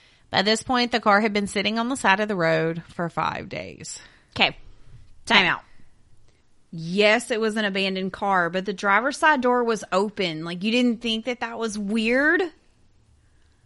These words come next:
Speaker 2: I, sorry, my radar would have gone off. Like, okay, somebody abandoned this car real fast. I don't know.
Speaker 1: Yeah, when you break down on the side of the road,
Speaker 2: You don't normally
Speaker 1: you
Speaker 2: just
Speaker 1: don't
Speaker 2: leave
Speaker 1: leave
Speaker 2: the
Speaker 1: your
Speaker 2: door
Speaker 1: car
Speaker 2: open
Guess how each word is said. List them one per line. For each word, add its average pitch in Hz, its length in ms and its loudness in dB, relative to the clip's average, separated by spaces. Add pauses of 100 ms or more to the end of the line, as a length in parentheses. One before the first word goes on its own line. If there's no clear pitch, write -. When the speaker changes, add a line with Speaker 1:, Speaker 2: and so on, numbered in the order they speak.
(140)
Speaker 2:
I, 240 160 6 (500)
sorry, 208 300 4
my 233 200 8
radar 202 400 6
would 196 100 4
have 180 120 -2
gone 170 200 0
off. 160 320 2
Like, 165 220 -2
okay, 180 420 -2
somebody 196 380 0
abandoned 165 320 -4
this 180 100 -8
car 170 200 -4
real 175 600 -2
fast. 156 600 -6 (460)
I - 40 -14
don't 147 100 -10 (100)
know. - 80 -16 (680)
Speaker 1:
Yeah, 233 200 4
when 240 140 2
you 262 120 0
break 262 260 6
down 277 220 4
on 262 120 2
the 226 80 0
side 220 260 8
of 202 60 0
the 190 80 0
road, 180 540 6
Speaker 2:
You 214 100 0
don't 214 240 0
normally 233 400 0
Speaker 1:
you 214 60 2
Speaker 2:
just 202 120 4
Speaker 1:
don't 196 140 0
Speaker 2:
leave 208 140 4
Speaker 1:
leave 214 120 2
Speaker 2:
the 202 60 -2
Speaker 1:
your 190 80 2
Speaker 2:
door 196 160 -2
Speaker 1:
car - 280 4
Speaker 2:
open - 120 -6